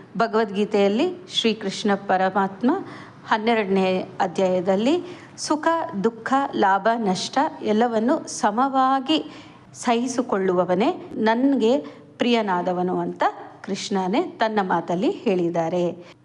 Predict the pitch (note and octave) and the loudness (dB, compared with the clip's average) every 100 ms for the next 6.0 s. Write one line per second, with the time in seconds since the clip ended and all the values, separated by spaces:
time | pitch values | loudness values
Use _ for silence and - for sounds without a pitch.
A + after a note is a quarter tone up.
0 | _ _ _ A3+ B3+ A3+ G#3+ G3 G#3 B3 | _ _ _ -2 -2 2 4 4 4 4
1 | B3+ G#3 G3 F#3 F#3+ F#3 A3 C4+ - - | 2 2 2 4 2 4 2 0 -8 -18
2 | - B3 - B3+ C#4 D4 - - G3+ A#3+ | -2 0 2 0 0 -4 -14 -6 0 0
3 | A3 G3+ G3+ A#3+ G3 C#4 - - - - | 2 0 2 2 0 -4 -14 -20 -20 -4
4 | C4+ G3 B3+ - F3+ E3+ G3 B3 - - | -4 0 0 2 -2 0 0 0 -2 -14
5 | - - - _ - A3 B3+ B3+ - | -16 -18 -20 _ -4 2 2 0 -2